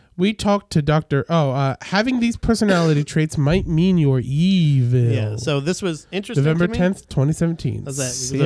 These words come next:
Speaker 2: The
Speaker 1: Seth Ferranti.
Speaker 2: interesting headline that it's kinda also got me a little concerned.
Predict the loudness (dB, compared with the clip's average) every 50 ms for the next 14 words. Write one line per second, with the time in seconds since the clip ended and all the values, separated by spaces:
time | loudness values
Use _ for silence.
0 | 2 2 0 -4 _ -4 2 2 2 2 0 -6 -6 -6 -4 -4 -4 -6 -6 -8
1 | -6 -2 0 0 0 0 -4 -2 0 0 0 0 0 2 0 2 2 2 2 2
2 | 2 2 0 -4 -4 -2 -2 0 0 -2 -4 -10 -14 -10 -2 0 2 2 2 2
3 | 2 2 2 2 2 0 2 2 2 2 2 2 2 2 2 2 0 -2 0 -4
4 | -8 -10 -10 -14 -18